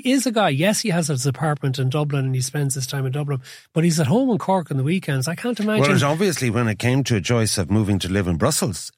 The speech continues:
Speaker 2: to be the next E U commissioner, he'd rather live in Dublin than Cork. Uh, uh, sorry, live in Cork
Speaker 1: Mm.
Speaker 2: and Dublin rather
Speaker 1: Yeah.
Speaker 2: than, than be there. Uh, so put it like this. I also think there is an, uh, kind of awareness in the public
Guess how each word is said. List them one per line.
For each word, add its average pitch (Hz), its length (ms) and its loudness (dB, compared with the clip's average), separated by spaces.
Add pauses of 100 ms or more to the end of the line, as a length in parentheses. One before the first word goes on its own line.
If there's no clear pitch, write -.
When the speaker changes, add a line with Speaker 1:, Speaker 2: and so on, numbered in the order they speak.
Speaker 2:
to 110 60 0
be 101 140 2
the 92 100 2
next 110 280 2
E 110 60 2
U 95 160 4
commissioner, 104 540 0 (300)
he'd 110 140 -2
rather 123 180 2
live 110 180 -2
in 104 80 -2
Dublin 127 300 0
than 90 140 -2
Cork. 120 360 -2
Uh, 139 40 -4
uh, 131 420 -2
sorry, 135 200 2
live 131 140 4
in 131 100 4
Cork 147 240 0
Speaker 1:
Mm. 139 200 -2
Speaker 2:
and 165 140 2
Dublin 110 320 2
rather 110 260 2
Speaker 1:
Yeah. 117 220 4
Speaker 2:
than, - 20 -2 (220)
than 127 160 0
be 117 60 2
there. 110 200 0 (260)
Uh, 143 220 -2
so 190 300 -2 (160)
put 214 100 2
it 220 100 0
like 160 200 -2
this. 123 240 -4
I 160 80 4
also 233 400 2
think - 480 -6 (580)
there 135 180 2
is 175 280 2
an, 151 220 0
uh, 107 520 -4
kind 185 180 2
of 165 60 2
awareness 175 580 2
in 156 120 2
the 123 80 0
public 104 480 -2